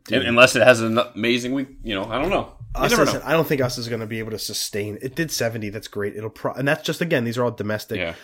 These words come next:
Speaker 1: Uh, Us, I would imagine, comes in in the thirties, and Dumbo probably does forty to
Speaker 2: Yeah,
Speaker 1: forty-five.
Speaker 2: that sounds about right.
Speaker 1: Um, and then maybe catches on, but again, Dumbo is the big winner for this one coming out. Let's move over to the T V section. We're gonna do a, an abbreviated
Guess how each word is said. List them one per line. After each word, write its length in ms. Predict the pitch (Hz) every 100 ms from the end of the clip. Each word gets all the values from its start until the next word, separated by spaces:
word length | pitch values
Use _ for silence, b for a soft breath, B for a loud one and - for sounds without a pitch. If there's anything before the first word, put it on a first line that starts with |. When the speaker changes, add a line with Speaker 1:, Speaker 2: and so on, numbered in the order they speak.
| B _
Speaker 1:
Uh, 240 | 131 135 123
Us, 320 | 127 156 -
I 120 | 123
would 80 | 127
imagine, 380 | 120 113 110 113
comes 180 | 117 113
in 100 | 113
in 140 | 110
the 60 | 110
thirties, 420 | - 110 113 107
and 100 | 117
Dumbo 260 | 104 104 98
probably 200 | 107 104
does 200 | 101 95 _ - _ _ -
forty 440 | 101 98 104 98
to 120 | 101 104
Speaker 2:
Yeah, 120 | - 113
Speaker 1:
forty-five. 80 | 208
Speaker 2:
that 100 | -
sounds 160 | 170 110
about 180 | 87 87
right. 180 | 95 -
Speaker 1:
Um, 300 | - 101 101
and 160 | 120 123
then 100 | 117
maybe 220 | 104 107
catches 360 | - 110 110 104
on, 280 | 104 110 -
but 160 | 117 95 _ _ _ _ _ - - - - - _ -
again, 340 | 160 139 123
Dumbo 340 | 120 120 120 110
is 120 | 104
the 80 | 110
big 240 | 104 98
winner 240 | 98 95 90
for 120 | 101
this 220 | 92 -
one 120 | 98
coming 240 | - 101 98
out. 120 | - B B
Let's 140 | 127 156
move 160 | 175
over 120 | 208
to 120 | 208 214
the 80 |
T 140 | 208 208
V 120 | 165
section. 460 | - 127 - 120 113 B B
We're 80 | 127
gonna 100 | 135
do 200 | 131 131
a, 220 | 123 123
an 200 | 110 117
abbreviated 720 | 123 131 165 175 156 147 143